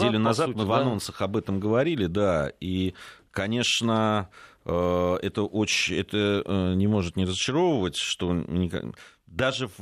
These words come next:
Speaker 1: вопросе о каких-то новых встречах, каких-то новых переговорах, э, ничего пока не может с мёртвой точки
Speaker 2: Да
Speaker 1: сдвинуться.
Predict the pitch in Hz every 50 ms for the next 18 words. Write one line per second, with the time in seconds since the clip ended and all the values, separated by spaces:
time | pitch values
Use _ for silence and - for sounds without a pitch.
0 | 87 85 110 110 - - 135 139 - - - 104 90 - 95 - 104 - - 104
1 | 101 113 113 104 104 - - - - 104 104 98 - - - - - 82 73 -
2 | 92 - - - 90 95 98 95 82 - - 92 90 87 90 101 101 120 151 160
3 | 117 82 - - - 82 78 78 78 78 78 76 76 78 80 85 85 - - 113
4 | 113 - - 87 - 98 101 98 92 87 90 92 98 85 73 71 69 - - -
5 | - - 82 78 - 87 80 - - 80 73 - - 80 78 78 104 120 156 175